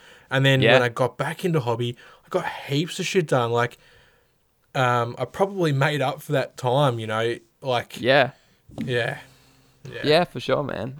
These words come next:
Speaker 2: It was, um, I s-, I
Speaker 1: <clears throat>
Speaker 2: played a couple video games recently, which I haven't really at all. And it was after playing those video games that I slapped out the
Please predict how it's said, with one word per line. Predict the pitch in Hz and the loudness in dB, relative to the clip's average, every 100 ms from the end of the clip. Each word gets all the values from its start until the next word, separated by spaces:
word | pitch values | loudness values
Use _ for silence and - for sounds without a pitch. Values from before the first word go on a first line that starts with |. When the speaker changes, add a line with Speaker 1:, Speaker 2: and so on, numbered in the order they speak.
| - | -6
Speaker 2:
It | 147 | -2
was, | 143 139 - - _ _ _ | 0 0 -4 -12 _ _ _
um, | 127 127 110 107 104 131 _ _ _ _ _ - | 2 4 4 2 -2 -8 _ _ _ _ _ -2
I | 117 | 0
s-, | 117 - | 0 -2
I | 101 135 | 0 0
Speaker 1:
<clears throat> | 123 | 0
Speaker 2:
played | 135 123 | 0 0
a | |
couple | 127 127 127 | 0 -2 -4
video | 117 120 113 | -6 -2 0
games | 113 101 110 | 0 -2 -2
recently, | 117 135 - 107 | 0 0 0 0
which | 101 110 | 0 0
I | 120 | 0
haven't | 127 127 104 | 2 0 -2
really | 95 113 113 104 | -2 2 4 4
at | 92 92 | 4 6
all. | 117 123 117 - - - _ _ | 6 6 2 -4 -20 -20 _ _
And | - 135 | 0 2
it | |
was | 101 135 - | 2 0 2
after | 120 135 - | 2 2 -2
playing | - 135 120 | -6 -4 -2
those | 113 123 | -2 -2
video | 120 131 | 0 0
games | 123 104 113 | 0 0 0
that | 101 | 0
I | 95 | 0
slapped | 123 - 123 120 - | 0 -4 -2 0 2
out | 117 - | 0 0
the | 110 113 101 | 0 2 0